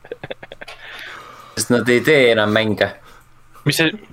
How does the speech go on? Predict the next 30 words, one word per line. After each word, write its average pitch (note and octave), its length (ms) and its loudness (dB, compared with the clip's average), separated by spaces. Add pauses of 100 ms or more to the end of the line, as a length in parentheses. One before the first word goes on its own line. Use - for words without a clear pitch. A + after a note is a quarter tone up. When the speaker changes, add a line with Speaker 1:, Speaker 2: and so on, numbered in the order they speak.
(160)
Speaker 1:
Google C3 260 4
otsustas, A#2 460 -2
et, G2+ 180 -4
äh, B2 540 4
Stadia, D3 680 2 (100)
see, C3 540 2 (560)
ja G3+ 180 0
to-, G#3 280 0
tore A#3+ 240 6
tehnoloogia, E3+ 680 4
mis C3 200 -2
meil, C3 200 2 (140)
äh, A#2 300 6
siin, B2 340 -2
äh, A#2 240 2
in-house C#3 500 2
on, B2+ 140 2 (400)
me D#3+ 140 0
ütlesime C3+ 260 0
küll, C#3 160 2
et - 80 -4
teeme B2 200 2
mänge A#2+ 300 0
sellele, G#2 380 0
aga, G#2 240 2 (140)
aga G#2+ 220 2 (440)
võib-olla G3 420 2
siiski D3 300 -2
mitte. D3+ 320 -4
Speaker 2:
Mhm. A2 240 -6